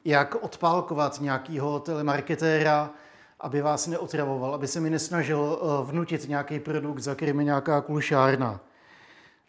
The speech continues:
Zároveň je to osobní, je název listopadové série kázání, která se zaměřuje na praktické dopady té Ježíšovy životodárné proměny na našich životech.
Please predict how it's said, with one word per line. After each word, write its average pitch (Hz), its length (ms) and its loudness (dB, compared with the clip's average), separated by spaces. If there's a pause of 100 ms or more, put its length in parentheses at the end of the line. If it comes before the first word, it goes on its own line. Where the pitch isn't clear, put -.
(140)
Zároveň 156 880 4
je 151 140 -2
to 185 140 -2
osobní, 151 840 -2 (100)
je 135 560 -2
název 151 520 4
listopadové 156 680 0
série 151 420 -2
kázání, 147 760 2 (380)
která 151 260 2
se 170 160 -2
zaměřuje 160 640 2
na 151 100 2
praktické 170 680 -2
dopady 156 460 0
té 143 240 -6
Ježíšovy 147 640 -2
životodárné 156 760 0
proměny 143 540 -4
na 139 120 -4
našich 131 300 -6
životech. 123 500 -4